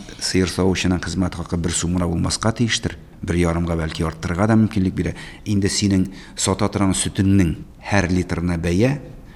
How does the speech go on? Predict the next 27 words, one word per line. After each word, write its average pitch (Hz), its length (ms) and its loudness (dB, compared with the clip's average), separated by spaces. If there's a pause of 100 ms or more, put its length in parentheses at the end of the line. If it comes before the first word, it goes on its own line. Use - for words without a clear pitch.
(140)
үткән 113 460 2
елның 98 260 4
шушы - 240 -2
чоры 95 160 2
белән 92 140 0
чагыштырганда 90 680 -4
бишәр-алтышар 90 600 -2
сумга 87 280 -2
югарырак 87 560 -2
икән, 90 240 -2 (160)
ул 98 240 2
биш-алты 95 480 -4
сум 95 160 2
өстәмә 92 400 0
бәянең, 92 460 2 (260)
өстәмә 87 400 2
бәянең 80 380 -2 (340)
бер 82 160 -4
сумын, 95 320 0
минемчә, 80 400 -4
терлекчеләргә 80 560 -4
биреп 82 240 -6
булыр 82 180 -4
иде. 80 160 -4
Ул 87 200 0 (380)
күбрәк 92 380 0
кызыксынып, 92 520 0